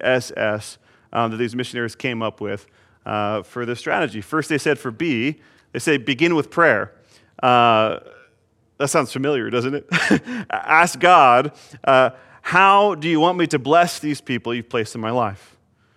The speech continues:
And, and more specifically, we know this as our oikos, right? Begin with prayer. Man, that's so, so important. The L in bless stands for listen.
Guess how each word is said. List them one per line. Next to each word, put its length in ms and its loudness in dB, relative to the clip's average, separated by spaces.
And, 480 -6
and 200 -8
more 100 -4
specifically, 680 -6
we 100 -8
know 160 -4
this 320 -6
as 280 -4
our 180 -6
oikos, 540 -8
right? 200 -10
Begin 280 -8
with 160 -12
prayer. 340 -12
Man, 100 -14
that's 120 -16
so, 280 -4
so 220 -8
important. 420 -12
The 180 0
L 320 6
in 140 0
bless 260 2
stands 320 -4
for 100 -8
listen. 480 -4